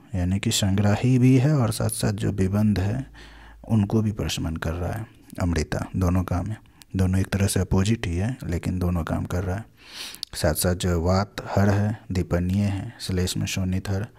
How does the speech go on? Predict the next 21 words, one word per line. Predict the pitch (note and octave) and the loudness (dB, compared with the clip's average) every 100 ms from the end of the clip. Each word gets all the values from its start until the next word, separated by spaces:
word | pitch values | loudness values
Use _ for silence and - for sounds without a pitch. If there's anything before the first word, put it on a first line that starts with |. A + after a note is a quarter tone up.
| - - _ - | -20 -20 _ -6
and | F2+ A2+ | -4 -6
ये | - E2 | -4 -4
सारा | - E2 D#2+ | -4 -2 -2
काम | F2 E2 | -2 -4
हो | F2 | -2
गया। | F2 F#2 | -4 -2
Then | G2+ G#2 G2 | 2 2 4
बिल्व, | G2 F#2 E2+ E2 - - - - - - | 4 4 2 -4 -12 -20 -20 -20 -20 -4
बिल्व | G2 A2 A#2+ | 2 4 4
के | A#2 A#2 | 2 2
बारे | A2 G#2+ | 4 4
में | A2 | 4
बताया, | G2+ G2 G#2+ G#2+ | 2 2 4 4
ये | G2 F2+ | 4 4
भी | F#2+ G#2+ | 4 2
संग्राहिक | - A2 G#2 G#2 A2 A2+ | 4 4 6 4 4 2
है, | - B2+ | 0 -2
साथ | D3 G2+ F#2 | -2 -2 -2
साथ | - F#2+ | 0 -2
दीपनीय | F2+ F#2 G2+ G2+ G#2+ A#2+ | 0 2 4 6 8 6
है, | B2+ C3 D#3+ | 6 2 -2